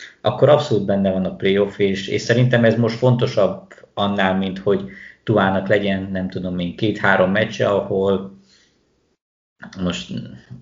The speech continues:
az a pár snap szerintem olyan sokat nem számít, és akkor, így akkor legyen meg az, hogy akkor egy playoffból jönnek, és jövőre akkor már egy ilyen mentalitással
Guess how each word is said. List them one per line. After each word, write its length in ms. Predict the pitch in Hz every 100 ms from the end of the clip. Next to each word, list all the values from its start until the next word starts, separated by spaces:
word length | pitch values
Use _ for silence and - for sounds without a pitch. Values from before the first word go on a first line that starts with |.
| - -
az 100 | 98
a 100 | 95
pár 200 | - 120
snap 200 | 123 113
szerintem 380 | - 107 95 101
olyan 160 | 101 98
sokat 320 | 101 95 90
nem 140 | 90
számít, 440 | 87 - 87 87 -
és 140 | 92
akkor, 520 | - - - 98 98 - - - - -
így 300 | - - 113
akkor 220 | 104 - 113
legyen 220 | 107 98
meg 200 | 95 95
az, 160 | 92
hogy 140 | - 92
akkor 260 | - -
egy 160 | 92 87
playoffból 720 | - 101 95 90 - 92 87
jönnek, 420 | 90 101 110 104 -
és 160 | 92
jövőre 400 | 101 98 95 92
akkor 340 | 92 - 98 92
már 180 | 90
egy 240 | 92 90 120
ilyen 160 | 101
mentalitással 1120 | 92 95 92 90 87 - 87 - - 85 87